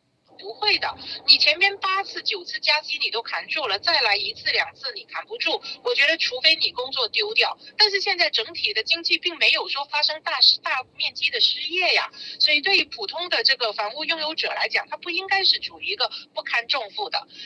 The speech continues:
但是对于一些杠杆用得太狠的人，那肯定是，呃，肯定要不甘重负。但是我想央行不可能去考虑这一波人，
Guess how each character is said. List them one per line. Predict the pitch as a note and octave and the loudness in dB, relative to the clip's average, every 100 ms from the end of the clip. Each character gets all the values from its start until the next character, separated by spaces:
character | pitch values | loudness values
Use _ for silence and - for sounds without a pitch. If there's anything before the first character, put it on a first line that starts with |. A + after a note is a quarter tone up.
| - | 0
但 | G#4 | 4
是 | G4+ | 4
对 | - G4 | 4 4
于 | F4 | 4
一 | D#4+ A4 | 2 0
些 | E4 E4+ | 0 0
杠 | F#4 E4+ | 0 -4
杆 | - F#3 | -4 -4
用 | D#4 D4+ | -6 -6
得 | C4+ | -4
太 | E4 | -4
狠 | - G3 | -4 -6
的 | - F#3+ | -6 -6
人， | F3+ - | -4 -4
那 | F4 | -6
肯 | - | -8
定 | - D#4 | -2 2
是， | - A#4+ - - - | 2 2 -2 -8 -6
呃， | G#3 F3 _ - | -6 -6 _ -8
肯 | - | -6
定 | G3+ F4+ | 0 0
要 | F4 | 0
不 | - | -4
甘 | C4 B3+ | -4 -4
重 | B3 C4 | -4 -8
负。 | G#3 - | -6 -6
但 | E4+ D#4+ | -2 -2
是 | |
我 | - B4 | -4 -4
想 | - - | -2 -2
央 | B3+ | -2
行 | C#4+ - - | -4 -8 -6
不 | A4+ | -8
可 | - - | -6 -10
能 | - | -8
去 | - | -6
考 | - - | -6 -6
虑 | - G#3+ | -2 0
这 | A3 | 2
一 | F#3 | 0
波 | - G#3 | 0 -4
人， | F#3+ | -4